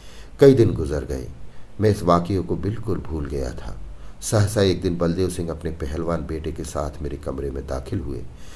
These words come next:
बेटे ने मेरे चरणों पर सिर रख दिया और अदब से एक किनारे खड़ा हो गया। बलदेव सिंह बोले, "बिल्कुल बरी हो गया भैया, साहब दरोगा को बुलाकर खूब डांटे कि तुम भले आदमियों को सताते और बदनाम करते हो।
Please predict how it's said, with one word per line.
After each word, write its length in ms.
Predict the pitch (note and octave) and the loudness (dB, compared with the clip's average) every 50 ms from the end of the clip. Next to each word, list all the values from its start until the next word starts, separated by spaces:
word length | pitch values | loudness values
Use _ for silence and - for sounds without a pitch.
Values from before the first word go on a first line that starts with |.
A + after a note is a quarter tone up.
| - - - - - - | -12 -14 -14 -10 -2 2
बेटे 280 | G2+ A#2+ C3 B2+ C3+ B2+ | 6 6 6 8 6 6
ने 80 | B2+ | 6
मेरे 260 | A#2 A2 A2 G#2+ A2+ | 6 4 4 4 4
चरणों 340 | A2 - G#2+ F#2 F#2 G2+ G#2 | 2 2 2 2 2 2 0
पर 140 | G2 G2+ F#2+ | 0 -2 -2
सिर 280 | - - - - C#3+ G#2+ | -4 0 2 4 4 6
रख 180 | G2+ F2 F2 G#2 | 4 2 2 2
दिया 220 | G#2 G#2 G2+ F#2 | 2 2 4 4
और 220 | F2+ F#2+ F2 - - | 4 2 0 0 0
अदब 280 | - G2+ G#2 G#2+ G2+ | 2 2 4 2 2
से 180 | - - - F2+ | 2 0 0 0
एक 140 | D#2 - - | 0 0 -4
किनारे 340 | - C#2+ D#2 D#2 E2 D#2 - | -4 -2 0 0 0 0 0
खड़ा 240 | - - D#2+ C#2+ | -2 -2 -4 -4
हो 180 | C2 - - - B1 | -4 -6 -8 -8 -8
गया। 160 | C2+ B1+ B1+ - - - - - - - - - - - - - | -8 -8 -8 -10 -12 -14 -14 -14 -14 -14 -14 -16 -16 -10 -4 2
बलदेव 340 | G2+ A2+ A2+ A#2 B2+ B2 - | 4 6 8 10 8 8 8
सिंह 220 | - F2+ D#2 C#2+ | 6 2 -2 -2
बोले, 260 | C2+ - - C2 - - - - - - - - - - - - | -2 -4 -4 -4 -6 -8 -10 -12 -12 -12 -10 -10 -12 -10 0 4
"बिल्कुल 280 | B2 C3 B2+ B2+ C#3 A2+ | 4 4 6 6 4 4
बरी 240 | G#2 G#2 G2+ B2+ | 6 6 6 6
हो 180 | C3 G#2+ F#2+ G2+ | 6 6 4 2
गया 180 | E2+ F2+ F2 E2+ | 4 4 4 4
भैया, 400 | D#2+ D#2+ F2 F#2 A2 A2 G#2 - - - - - - - - - - - | 2 2 0 0 2 2 0 -2 -4 -10 -12 -14 -14 -14 -12 -8 -2 0
साहब 240 | A#2+ A2 B2 B2+ | 0 2 2 2
दरोगा 340 | A#2+ B2 A#2 A#2+ A#2 B2+ B2+ | 4 4 6 6 6 4 4
को 140 | A#2+ B2+ B2+ | 4 4 2
बुलाकर 400 | A2 A2+ A2 A2+ G#2+ G#2+ A#2 A2 | 2 2 4 2 2 2 0 -2
खूब 280 | - - - C#3+ C3+ B2 | -2 0 2 2 2 4
डांटे 280 | A2+ F#2+ F#2 A#2 C#3 E3+ E3+ - - - - - | 2 0 0 0 -2 -2 -4 -6 -12 -12 -6 -2
कि 60 | - D3 | -2 0
तुम 180 | D3 - B2 | 2 2 2
भले 240 | G#2+ E2 G#2 C3+ E3+ | 2 4 4 8 8
आदमियों 320 | E3+ A#2+ G#2+ A2 A2+ A2+ | 10 8 8 6 4 4
को 100 | G#2+ A2 | 4 2
सताते 420 | G#2+ - F2+ E2 E2+ E2 E2 - B2 | 0 0 0 0 0 0 0 2 2
और 120 | A#2 G2 | 2 2
बदनाम 420 | D#2 D#2+ D2+ C#2+ D2+ D#2+ D#2+ D#2 D2+ | 2 0 0 2 2 2 2 2 0
करते 300 | D2 D2 C2+ - - D2 | -2 -6 -6 -6 -8 -10
हो। 160 | D2+ - | -10 -10